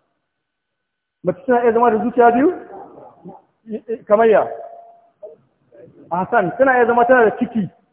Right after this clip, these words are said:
sai zan qalbayni fi jawfiha. Tana da ciki ga jariri, yana da zuciya, tana da zuciya.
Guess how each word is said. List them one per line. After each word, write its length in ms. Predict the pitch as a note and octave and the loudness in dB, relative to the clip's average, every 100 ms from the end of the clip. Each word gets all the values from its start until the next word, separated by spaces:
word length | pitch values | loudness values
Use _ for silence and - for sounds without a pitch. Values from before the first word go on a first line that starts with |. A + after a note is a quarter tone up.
| _ _ | _ _
sai 160 | B3 A#3 | 4 4
zan 220 | A3 A#3 A#3 | 4 0 2
qalbayni 460 | G#3 G3 A#3+ B3+ C4 | 2 6 4 4 -2
fi 120 | C4 | -2
jawfiha. 560 | G#3 B3 G#3+ F3 D3+ D3 - - - - | 4 4 4 -2 -2 -4 -10 -20 -16 0
Tana 200 | C4 B3 | 2 4
da 120 | A3+ | 2
ciki 200 | B3+ C#4+ | 0 0
ga 160 | A3+ A3+ | 4 4
jariri, 480 | G3 G#3+ B3+ D4+ C4+ | 6 4 4 4 4
yana 180 | C4+ B3 | 2 2
da 80 | A3 | 2
zuciya, 440 | A#3+ D#4+ C4+ B3+ | 2 2 4 4
tana 180 | C#4 C4 | 6 6
da 80 | G#3+ | 4
zuciya. 500 | F#3+ A3 F#3+ E3+ D3 | -2 -6 -4 -2 -2